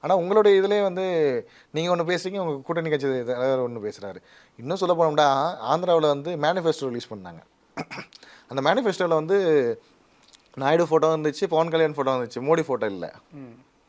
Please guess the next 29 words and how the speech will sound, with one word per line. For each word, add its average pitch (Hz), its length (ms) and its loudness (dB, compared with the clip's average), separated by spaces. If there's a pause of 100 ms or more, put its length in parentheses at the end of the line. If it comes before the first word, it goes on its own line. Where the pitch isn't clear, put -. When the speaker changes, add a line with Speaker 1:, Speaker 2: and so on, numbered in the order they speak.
(360)
Speaker 1:
இல்லாம 190 360 4
ரிலீஸ் 180 260 -2
பண்ணாங்க. 110 440 -6
ஆனா 165 180 2
பக்கத்துல 165 260 0
இருந்த 165 180 -2
பி 165 120 -2
ஜே 175 80 -2
பி 160 60 -2
லெட்டர் 156 220 2
கூட 151 160 0 (440)
அங்க 139 300 0
மா-, 143 260 4
மாநில 143 280 0
தலைவர் 139 300 -2 (300)
அவர் 156 240 6
வாங்க 175 320 4
மாட்டேன்ட்டாரு. 135 380 0 (1160)
ஏன்னா 151 100 -2
Speaker 2:
அப்ப 165 220 4
Speaker 1:
மோடி 190 40 0
Speaker 2:
அவங்களுக்குள்ள 170 100 -4
Speaker 1:
ஃபோட்டோ 170 180 4
Speaker 2:
ஒற்றுமை 175 320 -4
இல்லைங்கிறீங்க. 123 380 -12
Speaker 1:
ம-, - 440 -8
ஒற்றுமை 208 520 0
இல்லைன்னு 185 220 -2
இல்ல. 127 460 -2